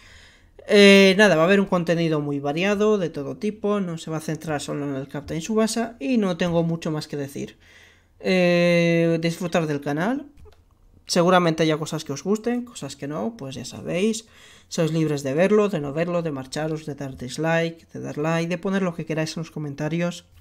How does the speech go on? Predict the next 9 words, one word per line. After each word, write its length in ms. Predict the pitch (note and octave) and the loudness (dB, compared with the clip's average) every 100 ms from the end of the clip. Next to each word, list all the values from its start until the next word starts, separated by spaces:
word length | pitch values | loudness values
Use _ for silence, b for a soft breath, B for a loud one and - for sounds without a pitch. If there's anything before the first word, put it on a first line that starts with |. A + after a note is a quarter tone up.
| _ _ _ _ _ _ - B B B B B B F#3+ | _ _ _ _ _ _ -20 B B B B B B 2
Yo 360 | F#3 G#3 G#3 | 8 12 12
no 120 | F#3+ | 10
bloqueo 360 | F3 E3+ D#3+ D3 | 6 4 2 0
a 20 | |
nadie, 320 | D#3 G3+ A3 | 2 4 6
no 160 | G#3+ E3 | 4 0
quito 180 | D3+ D3+ | -4 -4
ningún 260 | D3+ C#3+ | -4 -6
comentario 920 | C#3+ B2+ C3 C3 F3+ G3 G3+ G3+ - | -6 -6 -6 0 2 6 4 2 -4